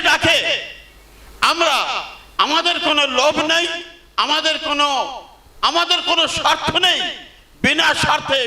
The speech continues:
বিনা লোভে আমরা বিধায়ক সাহেবের ডাকে আজকে এমন মহান ব্যক্তিগণ একটা জায়গা হতে পেরেছি,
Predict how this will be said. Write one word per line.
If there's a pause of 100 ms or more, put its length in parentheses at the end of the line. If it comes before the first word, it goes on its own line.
বিনা
লোভে (600)
আমরা (140)
বিধায়ক
সাহেবের
ডাকে (520)
আজকে (540)
এমন (140)
মহান
ব্যক্তিগণ (380)
একটা (120)
জায়গা
হতে
পেরেছি,